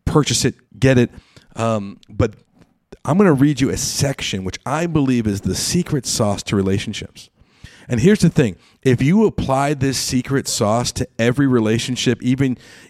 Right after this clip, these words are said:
even your kids, uh, even maybe friends or coworkers, or, it will be transformational in your life. Now, you're gonna apply it different in different situations,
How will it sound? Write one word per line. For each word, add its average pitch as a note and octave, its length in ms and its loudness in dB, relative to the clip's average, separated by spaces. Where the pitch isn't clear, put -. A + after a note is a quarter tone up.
even C#3+ 460 0
your G#2+ 140 -4
kids, C3 680 -2
uh, G2+ 360 -10
even B2+ 340 0
maybe A#2+ 260 0
friends B2 540 -4
or F2 80 -12
coworkers, C3 1040 0
or, F#2 140 -4
it D3+ 160 0
will G3+ 120 6
be D3+ 120 4
transformational A#2 1000 -4
in A2 140 -4
your G#2 140 0
life. F2+ 480 -6
Now, C#3 380 0
you're D#3+ 200 4
gonna E3+ 180 2
apply C#3 460 0
it G#2+ 320 -4
different D3 420 0
in G#2+ 180 -4
different B2 320 -4
situations, A#2+ 760 0